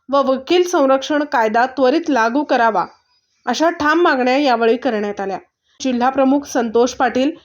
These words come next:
युवा सेना जिल्हा प्रमुख बालाजी चौगुले, उपजिल्हा प्रमुख रविकांत अण्णा कांबळे, उपजिल्हा प्रमुख खंडू सलगर, युवा सेना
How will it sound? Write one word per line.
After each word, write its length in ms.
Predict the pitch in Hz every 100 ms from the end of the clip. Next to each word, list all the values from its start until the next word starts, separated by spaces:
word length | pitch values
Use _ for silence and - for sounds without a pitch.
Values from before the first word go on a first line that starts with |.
| _ _ _
युवा 280 | 262 285 339
सेना 320 | 349 370 359
जिल्हा 260 | 349 302 311
प्रमुख 380 | 294 277 294 294
बालाजी 520 | 254 233 233 233 269
चौगुले, 480 | 262 240 262 247 180 - _ _
उपजिल्हा 520 | 269 262 320 339 330 359
प्रमुख 420 | 349 277 302 311
रविकांत 560 | 294 240 247 269 277
अण्णा 360 | 285 247 240 233
कांबळे, 420 | 233 220 208 240 277 _ _ _ _ _ _ _ 269
उपजिल्हा 540 | 277 320 320 359 359
प्रमुख 460 | 359 302 285 294 311 - - -
खंडू 380 | 247 254 277 339
सलगर, 480 | 320 233 226 220 - - _ _ -
युवा 300 | 254 277 320
सेना 320 | 339 359 370